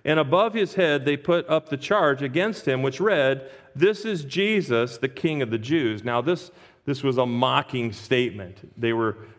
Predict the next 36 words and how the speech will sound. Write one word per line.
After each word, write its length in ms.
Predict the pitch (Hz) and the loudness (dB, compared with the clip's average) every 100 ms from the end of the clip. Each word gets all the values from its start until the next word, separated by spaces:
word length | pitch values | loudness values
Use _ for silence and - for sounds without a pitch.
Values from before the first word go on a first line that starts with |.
| - | -6
mocking 640 | 123 139 147 151 127 113 | 0 2 2 0 -4 -4
Jesus 540 | 101 123 123 101 101 101 | -2 -2 -2 -2 -4 -4
with 140 | 110 | -2
this 200 | 113 101 | -2 -4
sign. 500 | - 160 113 98 85 - - _ _ _ _ _ _ - | -2 -2 -2 -6 -14 -18 -20 _ _ _ _ _ _ -4
And 140 | 107 | 0
at 160 | 139 131 | 0 2
that 240 | 131 123 | 0 0
time, 380 | 139 139 123 113 | 0 2 2 0
two 180 | - 143 | -2 2
robbers 560 | 127 127 135 117 110 | 2 2 2 0 -2
were 220 | 120 110 104 - | -2 -2 -4 -2
crucified 600 | 151 147 131 127 113 107 | -2 0 -2 0 0 0
with 200 | 143 123 | 0 0
him, 280 | 110 113 | -4 -2
one 180 | 117 131 | 0 2
on 140 | 131 117 | 2 0
the 100 | 110 | 0
right 400 | 117 120 127 110 | 2 2 2 0
and 140 | 107 | -2
one 140 | 123 | 0
on 100 | 127 | 0
the 60 | 113 | 0
left. 460 | 110 131 117 117 117 | 0 2 2 -2 -6
And 120 | 110 - - - | -8 -10 -20 -6
those 240 | - 147 147 | 0 2 0
passing 500 | - 143 147 147 127 | -2 0 0 -2 0
by 300 | 127 135 143 | 2 4 4
were 140 | 120 | 2
hurling 480 | 113 156 160 139 123 | 2 2 2 0 0
abuse 400 | 110 120 175 175 | 0 0 0 0
at 100 | 123 | -2
him, 320 | 117 120 123 | -2 -2 -2
wagging 440 | 120 131 160 160 127 | 2 2 2 0 0
their 140 | 120 | 0
heads 360 | 127 151 147 | 2 0 0